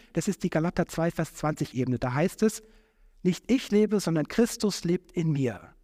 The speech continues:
Und was ich lebe, das lebe ich im Glauben an Jesus Christus." Und er schreibt dort, das ist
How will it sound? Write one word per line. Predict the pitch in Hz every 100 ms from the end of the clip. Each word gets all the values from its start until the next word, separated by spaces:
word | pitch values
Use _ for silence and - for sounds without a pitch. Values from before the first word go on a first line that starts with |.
| - - _ _ _ _ _ _ _
Und | 139 151
was | 147
ich | 139
lebe, | 147 196 175
das | 160 -
lebe | 165 170
ich | -
im | - 123
Glauben | 135 131 156 147
an | 135
Jesus | 139 127 -
Christus." | 135 - - - - - _ _ _ _ -
Und | 135
er | 127
schreibt | - 147 208 180
dort, | 190 - _ _ -
das | 185 -
ist | 208